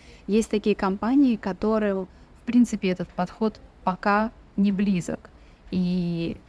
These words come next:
здесь мы никак не сможем таким людям помочь. Иногда, к сожалению, мы до сих пор сталкиваемся с тем, что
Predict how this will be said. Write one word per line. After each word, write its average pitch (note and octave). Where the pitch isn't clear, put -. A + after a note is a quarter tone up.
здесь G3+
мы G3+
никак G3+
не F#3+
сможем F#3+
таким F3
людям E3+
помочь. F3+
Иногда, F3+
к -
сожалению, F3+
мы F#3
до F3
сих -
пор F#3
сталкиваемся F3
с -
тем, G#3
что E3+